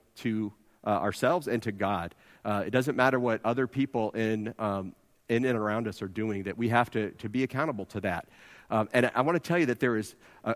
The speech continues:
a great amount of hope and encouragement that God gives us, uh, because we all have fallen into this trap of talking, uh, badly about other people, maybe when they're there or not there, uh, or been, been, uh, talked about badly to somebody else, and we know what that feels like. And, and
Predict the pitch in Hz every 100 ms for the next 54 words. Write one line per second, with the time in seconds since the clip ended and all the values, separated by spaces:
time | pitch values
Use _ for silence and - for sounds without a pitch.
0 | 117 113 127 143 165 139 135 110 - 139
1 | 156 - 123 107 98 - 131 120 110 101
2 | 98 110 101 110 104 123 123 110 110 -
3 | - - - - - 104 113 131 113 120
4 | 127 139 127 - 127 120 113 117 104 -
5 | - 127 101 - 117 107 - 123 120 -
6 | 110 104 - - - 107 101 80 98 113
7 | 123 135 127 107 110 113 117 120 113 143
8 | 117 123 120 131 143 131 120 104 120 127
9 | 113 107 190 - 95 101 - - - 113
10 | 104 135 143 143 139 - - _ 127 120
11 | 120 113 110 64 - - 131 - 123 113
12 | 113 117 117 110 - 120 113 104 113 101
13 | 104 104 113 120 113 104 - 127 127 117
14 | 95 95 - 113 104 104 - 107 104